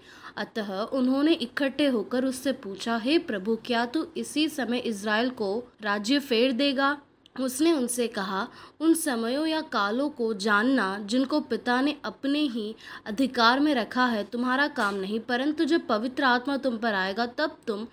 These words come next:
सामर्थ्य पाओगे और यरूशलेम और सारे यहूदिया और सामरिया में और पृथ्वी की छोर तक मेरे गवाह होगे।"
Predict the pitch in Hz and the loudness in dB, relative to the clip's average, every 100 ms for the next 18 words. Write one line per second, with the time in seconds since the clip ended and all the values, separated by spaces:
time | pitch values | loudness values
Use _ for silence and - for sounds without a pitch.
0 | - - - - 240 294 339 339 - 208 | -18 -20 -4 2 6 8 8 6 4 4
1 | 190 190 214 202 - 226 220 208 226 269 | 2 2 0 -2 0 0 0 0 -2 -2
2 | - 285 285 302 - - - 208 220 - | 0 2 2 2 -2 -14 -8 -6 -4 2
3 | 220 247 262 208 196 196 226 240 254 254 | 4 6 4 2 -2 -2 4 4 4 0
4 | 240 208 220 233 277 285 185 202 - - | -2 0 2 4 4 4 0 -4 -8 -14
5 | - 220 220 262 254 285 339 330 330 - | -4 -2 -2 -4 0 4 4 4 0 2
6 | 254 269 294 220 208 240 240 247 208 202 | 4 4 2 -2 -2 0 4 2 2 2
7 | 214 220 202 185 202 190 | 4 4 0 -2 -2 -2